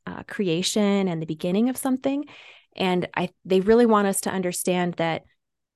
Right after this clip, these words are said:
the other side of that coin doesn't need to be scary, that just because destruction means an end, and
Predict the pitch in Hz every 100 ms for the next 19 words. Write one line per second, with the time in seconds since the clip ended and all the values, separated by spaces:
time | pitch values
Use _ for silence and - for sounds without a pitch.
0 | - 175 - 196 208 220 202 180 160 -
1 | 214 202 170 175 180 175 180 170 175 -
2 | 170 170 - 202 - _ _ - 160 151
3 | 202 208 196 202 190 180 - 175 - 190
4 | 180 170 165 165 - 175 - 233 170 160
5 | 208 _ - 175 165